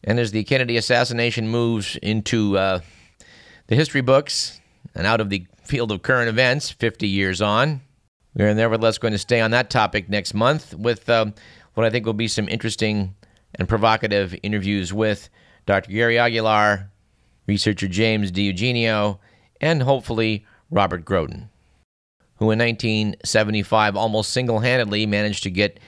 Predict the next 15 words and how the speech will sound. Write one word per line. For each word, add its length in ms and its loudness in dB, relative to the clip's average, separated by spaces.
an 100 0
investigation, 880 0
an 80 -2
official 480 0
investigation 680 -4
by 80 0
the 120 -4
U 120 -2
S 140 -2
government 340 -2
into 120 -2
the 80 -4
Kennedy 300 -2
assassination 680 -2
started 480 2